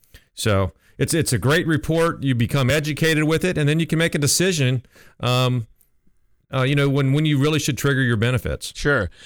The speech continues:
Speaker 1: And, and Social Security, I think a lot of people have a misconception that, oh, you know, it's, uh, I'm just gonna get what I get and I'll file as soon as I can.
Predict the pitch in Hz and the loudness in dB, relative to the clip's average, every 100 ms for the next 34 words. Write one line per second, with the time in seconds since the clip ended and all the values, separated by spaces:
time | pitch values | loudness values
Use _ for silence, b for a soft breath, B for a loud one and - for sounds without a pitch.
0 | B - 185 185 180 - 233 208 196 165 | B -4 -2 -2 -2 0 0 0 -2 -2
1 | - 175 190 165 135 139 147 151 131 131 | -2 0 0 2 2 2 0 0 0 0
2 | 143 147 - 131 131 123 117 117 117 - | 2 2 0 0 0 2 2 0 0 0
3 | 123 95 - 196 190 - 127 113 110 107 | -2 -4 0 0 2 0 -2 0 0 0
4 | 98 - - _ _ _ _ 175 175 170 | -2 -6 -20 _ _ _ _ -2 0 2
5 | 165 147 139 135 131 135 127 127 120 117 | 0 0 0 2 2 2 2 -2 -4 -4
6 | - - 135 110 98 92 - 135 143 131 | -2 0 0 2 0 -2 -4 0 0 0
7 | - 143 110 98 120 120 107 95 98 147 | -2 0 -2 0 -2 0 -2 -4 -4 -2
8 | 156 135 - 127 98 101 - 120 110 104 | 0 -2 -2 -4 -4 -6 -2 0 2 0
9 | - 117 101 95 92 - 147 139 131 127 | -2 -2 -2 -2 -4 0 0 2 2 0
10 | 117 | -2